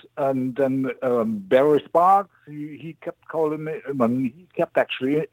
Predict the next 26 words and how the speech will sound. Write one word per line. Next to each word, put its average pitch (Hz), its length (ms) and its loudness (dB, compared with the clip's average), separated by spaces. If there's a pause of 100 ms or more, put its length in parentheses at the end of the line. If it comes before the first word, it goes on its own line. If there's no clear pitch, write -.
<laughs> - 180 -6
emailing 165 580 2
me, 135 180 4
"Uh, 156 160 6
Michael, 277 400 2
I 262 80 6
wanna 262 280 4
be 262 160 -8
your 254 180 0
bass 240 320 0
player." 240 240 -2
I - 580 -4
said, 196 160 -4
"You 202 120 -4
got 240 240 0
it," 120 280 0
you 131 140 -6
know. 139 280 -2
And 160 120 -6 (100)
so 190 220 -2 (300)
I, 160 220 0
I 156 120 0
had 170 240 -6
a 185 60 -4
compact 160 580 -6
with 131 180 -8